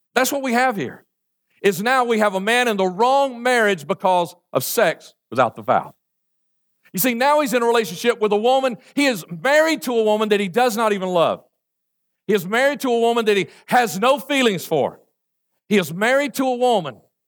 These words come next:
that, that, uh, uh, you, you know, he, he, he almost at sometimes despises her. And in just a moment, we're gonna see some even worse things happening in their marriage because of this. And so he's married to a woman he's not even,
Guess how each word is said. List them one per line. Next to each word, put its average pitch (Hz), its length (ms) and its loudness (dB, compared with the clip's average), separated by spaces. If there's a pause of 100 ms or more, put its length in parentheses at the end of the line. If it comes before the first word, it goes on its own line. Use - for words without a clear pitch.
(380)
that, 214 260 0 (160)
that, 185 260 0
uh, 156 160 2 (240)
uh, - 340 0
you, 196 540 -6
you 202 160 -4
know, 208 120 2
he, 202 360 0
he, 214 60 4 (160)
he 220 140 0
almost 254 420 0
at 226 160 -4
sometimes 208 420 0
despises 175 680 -2
her. - 260 -10 (680)
And 202 120 0
in 208 100 2
just 226 200 -2
a 214 40 0
moment, 254 340 0 (200)
we're 262 140 4
gonna 240 140 2
see 226 340 2 (140)
some 233 220 0
even 202 320 0
worse 233 380 0
things 190 300 0
happening 175 540 -2
in 170 120 -2
their 165 100 0
marriage 156 380 0
because 135 260 -2
of 156 80 -2
this. 139 120 0 (200)
And 180 80 -2
so 233 100 2
he's 190 140 0
married 262 320 0
to 294 80 -4
a 254 40 -4
woman 240 260 2
he's 214 180 -2
not 254 220 2
even, 285 240 0